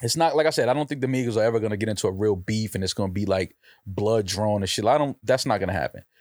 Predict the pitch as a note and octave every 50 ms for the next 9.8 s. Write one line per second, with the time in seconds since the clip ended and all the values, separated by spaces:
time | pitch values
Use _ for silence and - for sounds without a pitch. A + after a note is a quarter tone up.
0 | _ _ _ _ _ - - D#3 F3+ E3 A#2 - G#2+ A#2 C#3 D#3 F3 D#3+ C3+ D#3
1 | D3+ C#3+ C3+ B2 A2+ A2 B2 C#3+ D#3 D#3+ D#3+ D3 C#3 C3 C3 B2+ B2+ A#2+ - _
2 | _ _ _ _ _ A2+ C#3+ D#3 D3 C3 G#2+ F#2 F#2+ A2 A2 A2+ C3+ C#3+ C#3+ C#3+
3 | B2+ F#2 - - _ _ - G2 C3 C3+ C#3 C#3+ C#3 C3 - B2+ C3 C3 B2+ B2+
4 | B2 - B2 B2 B2 G#2+ A2+ A#2 A2+ F#2+ A#2+ B2+ A2 A2 A2 G#2 G#2+ G#2+ A2 G#2
5 | G#2+ A2+ A2+ G2+ - F#2 A#2 A#2+ A#2+ B2+ A#2 - - B2+ B2 A#2+ B2 - - _
6 | - - - - _ _ _ - - C#3 C3+ B2 - C#3 B2+ A#2+ A2+ A2 B2 C3+
7 | C3+ B2 C3 - - C3+ A#2 G#2 A#2+ A#2+ B2 A2 G2+ A#2 A2 G#2+ A#2 A#2+ B2 B2
8 | B2 B2 B2+ B2 - _ _ _ _ _ _ _ _ _ _ _ _ _ - G3+
9 | C#4 D#4 D4+ A#3 C#4 C4 C4+ B3 A#3+ B3 - B3 A3+ C#3 F#2+ -